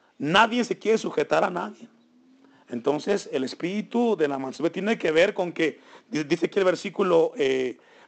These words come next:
versículo siete, "Porque no sufrís más bien el agravio". ¿Por qué no sufrís más bien el ser defraudados?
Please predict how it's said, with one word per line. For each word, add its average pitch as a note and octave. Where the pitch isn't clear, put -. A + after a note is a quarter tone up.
versículo G3+
siete, F#3+
"Porque D#3
no F3
sufrís G3+
más G3
bien F#3
el G3+
agravio". E3
¿Por D#3
qué G3+
no A3+
sufrís G3+
más G3+
bien G3+
el C#3
ser F#3
defraudados? D3